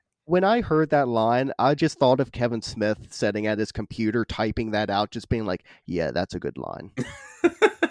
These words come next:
Speaker 1: can't
Speaker 2: Which
Speaker 1: wait to have Michael Parks say that.
Speaker 2: Oh, dude, well, if I was writing a line for Michael Parks to say, honestly, I'd put something ridiculous like that, too.
Speaker 1: Oh, yeah, 'cause you know he's gonna, whatever it is, he's going to deliver it with,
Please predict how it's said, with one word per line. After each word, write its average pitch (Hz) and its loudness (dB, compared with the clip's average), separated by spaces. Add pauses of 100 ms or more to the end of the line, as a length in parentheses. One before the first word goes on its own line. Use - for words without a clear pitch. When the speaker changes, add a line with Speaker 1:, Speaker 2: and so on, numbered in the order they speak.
(120)
Speaker 1:
can't 330 12
Speaker 2:
Which 196 8
Speaker 1:
wait 120 4
to - -4
have 107 2
Michael 101 -4
Parks - -2
say 80 -2
that. 80 0 (580)
Speaker 2:
Oh, 175 12
dude, 196 6
well, 226 10
if 214 0
I 202 6
was 214 4
writing 185 2
a 143 0
line 117 0
for 120 0
Michael 110 -4
Parks 117 -4
to 117 -12
say, 127 4
honestly, 135 4
I'd 131 8
put - -2
something 113 2
ridiculous 104 0
like 98 2
that, 101 -2
too. 98 2 (320)
Speaker 1:
Oh, 180 6
yeah, 101 0
'cause 165 -2
you 208 2
know 180 6
he's 170 -2
gonna, 147 4
whatever 175 4
it 156 2
is, 120 2
he's 160 -2
going 160 4
to 147 -2
deliver 113 0
it - -4
with, 98 -2